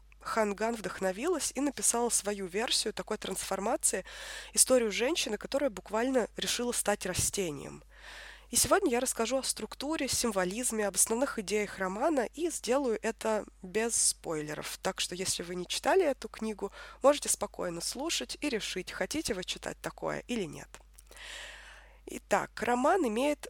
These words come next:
очень интересную структуру. Несмотря на то, что он называется «Вегетарианка»,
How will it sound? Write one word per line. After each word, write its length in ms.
очень 360
интересную 420
структуру. 640
Несмотря 440
на 120
то, 160
что 160
он 240
называется 580
«Вегетарианка», 800